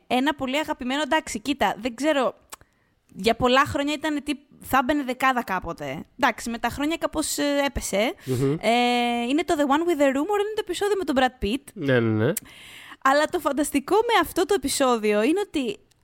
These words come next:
Speaker 1: α, για όποιον το θυμά-, πού να θυμ-, τέλος πάντων, είχε βγει, και στην Ελλάδα δηλαδή, είχε προβληθεί, ε, πάρα πολύ κοντά με το Ocean's Eleven. Δεν ήταν ακριβώς συ-, ε,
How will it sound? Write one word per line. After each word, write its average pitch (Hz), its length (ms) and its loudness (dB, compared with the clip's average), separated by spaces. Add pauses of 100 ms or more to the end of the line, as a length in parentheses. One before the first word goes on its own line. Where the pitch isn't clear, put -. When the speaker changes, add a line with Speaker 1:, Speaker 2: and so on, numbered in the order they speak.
(120)
Speaker 1:
α, - 160 -8
για 247 220 2
όποιον 453 240 -2
το 415 120 -2
θυμά-, 294 680 0
πού - 120 -6
να 320 120 0
θυμ-, 202 180 -4
τέλος 349 160 0
πάντων, 190 340 0 (300)
είχε 320 260 -2 (100)
βγει, 247 520 -2 (300)
και 254 100 2
στην 262 200 0
Ελλάδα 285 360 2
δηλαδή, 196 640 0
είχε 254 220 0
προβληθεί, 254 760 -2 (420)
ε, 240 240 2 (100)
πάρα 415 220 2
πολύ 381 160 2
κοντά 233 600 2 (140)
με 262 120 0
το 269 260 -2
Ocean's 359 320 -2 (320)
Eleven. 151 80 -6 (420)
Δεν 220 220 0
ήταν 254 140 0
ακριβώς 233 460 0
συ-, 214 240 -2
ε, 247 80 -4